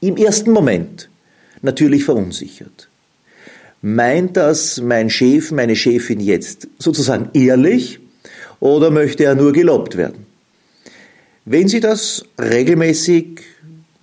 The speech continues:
einfordern, erbitten, nämlich Feedback zu geben, und Sie ehrlich und offen damit umgegangen sind,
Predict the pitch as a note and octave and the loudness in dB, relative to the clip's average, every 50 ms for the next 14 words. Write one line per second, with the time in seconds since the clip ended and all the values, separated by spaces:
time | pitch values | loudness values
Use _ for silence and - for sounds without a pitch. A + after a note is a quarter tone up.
0 | _ _ _ _ _ _ _ _ _ - E2 F2+ G2+ B2 B2 - C3 B2 B2 A#2 | _ _ _ _ _ _ _ _ _ -8 -4 -2 -2 -2 0 0 2 2 2 2
1 | A2+ A#2+ A#2 A2+ A2 A2+ - - A2 G2+ - - A2+ A2 A2 - - E3+ F#3 A3 | 2 2 2 0 0 -2 -4 -2 -2 -2 0 -2 -2 -4 -4 -4 -6 -4 -4 -4
2 | B3+ B3+ - - _ _ _ _ _ _ _ A#2 A2+ A2+ A2 G#2+ G#2 - - - | -4 -8 -12 -20 _ _ _ _ _ _ _ 0 2 2 2 2 0 -2 -8 -4
3 | - C#3+ C#3+ - - D#3 C3+ C3+ - - - D#3 D#3 D3 C3 A#2+ B2 B2 C#3+ D3+ | -2 -2 -2 0 -2 -2 -2 -2 -4 -4 -4 0 0 2 2 2 2 0 -2 -4
4 | D#3 D3+ - - _ - _ - - _ _ _ _ _ _ _ _ _ _ _ | -4 -8 -12 -20 _ -20 _ -20 -20 _ _ _ _ _ _ _ _ _ _ _
5 | - A2+ A2 G#2 G2+ G2+ - - A2+ - C3 B2 A#2+ A#2+ B2 D3 E3 F3+ E3 - | -2 -2 0 -2 -2 -4 -4 -2 0 0 2 2 2 2 2 2 2 2 0 -4
6 | - - - A#2+ - B2 B2 B2 - D3 C#3 C3+ A2+ G2+ G2+ - A#2 A2+ A#2+ C#3+ | -4 -4 -4 -2 0 -2 -2 -2 -4 -4 -2 -2 0 0 0 0 -2 0 0 0
7 | C#3 C#3 B2+ B2+ C3 B2+ B2+ B2 - C#3 B2+ B2+ C3 C3 B2+ - - | 0 0 -2 -2 -2 -2 -4 -2 -2 -2 -2 -2 -6 -8 -14 -20 -20